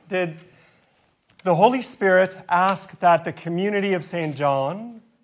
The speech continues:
be founded at this time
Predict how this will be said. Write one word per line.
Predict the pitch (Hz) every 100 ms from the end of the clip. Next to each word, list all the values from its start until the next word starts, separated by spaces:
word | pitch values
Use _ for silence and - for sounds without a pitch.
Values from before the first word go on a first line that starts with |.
| _ 151
be | 160
founded | 160 175 175 175 - 226 202 151 _ _ _ _ _ _ _ _ _ _ _ _
at | 170 147
this | 220 220 -
time | 131 87